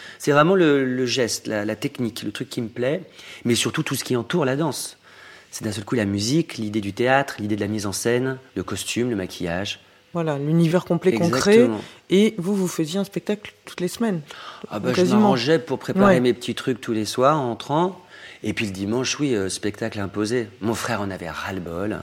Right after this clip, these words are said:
Speaker 1: évidemment.
Speaker 2: C'était quoi, le dimanche après-midi,
Speaker 1: Ouais,
Speaker 2: euh ?
Speaker 1: oui, ou le samedi après-midi, euh, ou parfois c'était vraiment, euh,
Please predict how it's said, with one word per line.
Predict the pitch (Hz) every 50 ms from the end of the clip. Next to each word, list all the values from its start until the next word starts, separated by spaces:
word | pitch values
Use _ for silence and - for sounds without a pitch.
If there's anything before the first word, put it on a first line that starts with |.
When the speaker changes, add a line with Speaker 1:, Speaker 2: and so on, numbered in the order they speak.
| - - -
Speaker 1:
évidemment. | 82 76 78 78 85 82 80 82 87 - 185 160 - -
Speaker 2:
C'était | - - 175
quoi, | - 160
le | 143 139
dimanche | 156 156 160 160 -
après-midi, | 170 143 - 180 170 175 175 165 170 190 208 220 226 226
Speaker 1:
Ouais, | 208
Speaker 2:
euh ? | 160 156
Speaker 1:
oui, | 156 131 120 120 131 151
ou | 151 131
le | 113
samedi | - - 110 107 104 107
après-midi, | 107 104 - - 101 101 101 92 98 101 98 110
euh, | 120 117 104 107 107
ou | 110 117 110
parfois | 123 113 - - 147
c'était | 143 - 117 - - 110
vraiment, | 92 87 98 98 101 113 123 123 113
euh, | 98 92 90 90 92 95 92